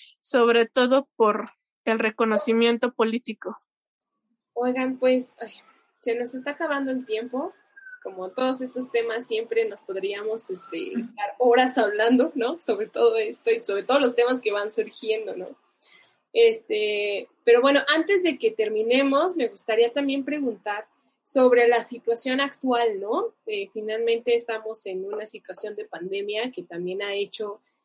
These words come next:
Speaker 2: pues, que se reconfiguren muchas cosas, ¿no? Y que, eh, el, el trabajo sexual, si bien, como ya nos, nos decía, este, Magda, ¿no?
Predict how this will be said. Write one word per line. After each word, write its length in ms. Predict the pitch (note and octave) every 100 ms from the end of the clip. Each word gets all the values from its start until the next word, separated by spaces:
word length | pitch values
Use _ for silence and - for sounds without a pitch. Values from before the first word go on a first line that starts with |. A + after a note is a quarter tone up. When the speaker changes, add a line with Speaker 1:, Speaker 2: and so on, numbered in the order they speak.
| _ _ -
Speaker 2:
pues, 440 | G#3 G3+ F#3 - -
que 360 | G3+ G3 G3
se 220 | F#3+ G#3
reconfiguren 840 | G3+ G3 - G#3 F3 G#3 A3+ C4 C#4+
muchas 380 | C4 B3+ B3+
cosas, 460 | - A3+ A3+ F3+ F3
¿no? 220 | G3 C4+
Y 160 | D4+ B3+
que, 580 | - G3 F#3+ F#3 F3+ F3+ _ _ _ -
eh, 340 | F#3 F#3 F3
el, 500 | G3+ G3+ G3 G3 F#3+ -
el 200 | G3 -
trabajo 560 | G3+ G3+ G#3 - B3
sexual, 760 | B3 G3 - A3+ G#3+ A3 A3+ A3+
si 220 | - A3+
bien, 480 | F#3 C4+ C4+ C4+ -
como 200 | - F#3+
ya 220 | G3 A3
nos, 360 | A3+ A#3 A#3 -
nos 260 | - F#3+ F3
decía, 640 | F3+ F3 A3 G#3+ G#3+ F#3+ E3+
este, 340 | F3 F3 F#3
Magda, 460 | F3+ G3+ G#3+ - -
¿no? 240 | - A#3+